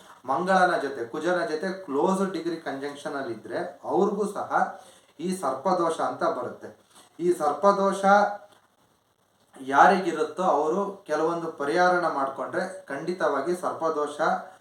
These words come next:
ವಾಶ್ ಔಟ್ ಆಗುತ್ತೆ ವೀಕ್ಷಕರೇ. ಮತ್ತೆ ಈ ಸರ್ಪದೋಷ ಪರಿಹಾರಕ್ಕಾಗಿ ನಿಮ್ಮ ಜಾತಕದ ಗ್ರಹಸ್ಥಿತಿಗಳನ್ನ ನೋಡಿ ಒಂದು ಪರ್ಟಿಕ್ಯುಲರ್, ಆ, ರೆಮಿಡೀಸ್ನ ನಾನು ಸೂಚಿಸ್ಬೇಕಾಗುತ್ತೆ. ನಿಮ್ಮ ಜಾತಕದ ಗ್ರಹಸ್ಥಿತಿಯ ಅನ್ವಯ ಒಂದು ಪರ್ಟಿಕ್ಯುಲರ್ ಆಗಿರ್ತಕ್ಕಂಥ ಪರಿಹಾರನ ಸೂಚಿಸ್ಬೇಕಾಗುತ್ತೆ.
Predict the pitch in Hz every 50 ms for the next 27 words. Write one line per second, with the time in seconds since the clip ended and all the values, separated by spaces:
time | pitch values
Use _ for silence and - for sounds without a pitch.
0 | - - _ _ - 156 147 147 - 175 160 151 143 135 139 143 - 139 127 120
1 | 123 120 - 120 - - 127 117 143 175 196 - - - - - - - - _
2 | 139 151 - - 208 202 190 175 - - 170 160 - - 196 185 190 190 180 185
3 | 196 185 - - 147 151 165 170 170 165 165 165 - 156 143 135 156 180 202 190
4 | - - 147 147 160 175 190 190 180 - - 139 147 160 170 180 180 - 165 151
5 | - - - - - - - - - _ _ - _ - - 123 139 165 185 190
6 | - - 185 185 185 175 170 170 165 160 156 151 147 139 135 139 156 196 190 165
7 | 160 170 196 196 - - 147 147 220 - 220 208 208 202 196 196 196 190 185 -
8 | - - - - - - - _ _ _ 135 135 131 131 127 120 120 123 123 143
9 | 160 185 202 208 208 202 - - 180 - 202 185 180 190 185 - 180 175 - -
10 | - - 139 135 - - 117 - 110 107 110 110 113 131 135 139 135 135 - -
11 | 123 127 151 147 156 156 - 156 156 160 151 - 123 120 123 147 160 160 - 160
12 | 160 156 156 156 - - 143 147 151 143 143 156 170 170 151 - - 135 - -
13 | 120 120 - - - 165 160 156 151 143 143 143 139 143 139 - 135 - 139 135
14 | 135 156 147 - - 123 131 143 156 160 160 170 170 120 117 - 135 - - 127
15 | 131 131 123 - 117 107 107 101 92 - 127 - - - _ _ _